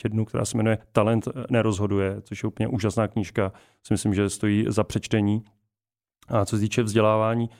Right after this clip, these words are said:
prostě dneska, když si rozkliknete internet, <laughs> nebo v podstatě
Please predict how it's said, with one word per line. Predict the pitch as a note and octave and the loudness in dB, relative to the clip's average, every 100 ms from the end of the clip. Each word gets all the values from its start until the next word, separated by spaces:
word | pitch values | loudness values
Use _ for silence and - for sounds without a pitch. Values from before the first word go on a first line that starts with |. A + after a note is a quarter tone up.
| _ _ _ - | _ _ _ -8
prostě | G2+ A2+ A2+ A2 - - | -2 2 2 0 -6 -4
dneska, | A#2+ G#2 - | -2 0 0
když | G#2+ A2 | 0 0
si | - A2 G#2+ G#2+ G#2 A2 A2+ - A#2 - | 0 0 2 2 0 -2 -4 -6 -10 -14
rozkliknete | A2+ A2 - G2+ G#2+ G#2+ G#2+ | -14 -8 -6 -4 -2 -2 0
internet, | A2+ G#2 A2 G#2+ G2+ G#2 - _ _ | -2 0 0 0 0 -2 -6 _ _
<laughs> | - - | -20 -6
nebo | A2+ F#2+ G#2 | -2 0 -2
v | |
podstatě | - A2 G#2 G#2 | -2 -4 -4 -4